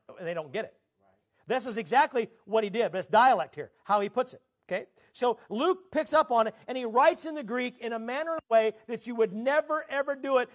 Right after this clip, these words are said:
and especially for Luke, it's hard to do because he was educated and knew what sounded right. I would never write that way. I would never speak that way as an educated person. We wouldn't.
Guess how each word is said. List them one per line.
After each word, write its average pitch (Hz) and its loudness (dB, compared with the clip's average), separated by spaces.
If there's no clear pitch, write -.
and 247 -6
especially 254 -2
for 214 -2
Luke, 226 -2
it's 226 -6
hard 220 0
to 202 -12
do 208 0
because 233 2
he 285 -6
was 247 -4
educated 214 -4
and 277 0
knew 370 0
what 254 -2
sounded 262 -4
right. 247 2
I 277 4
would 285 -4
never 330 6
write 240 0
that 175 -4
way. 160 -8
I 226 4
would 247 -4
never 302 2
speak 254 -10
that 196 -2
way 175 -6
as 214 -2
an 202 -8
educated 202 -6
person. 175 -10
We 208 -4
wouldn't. 294 -2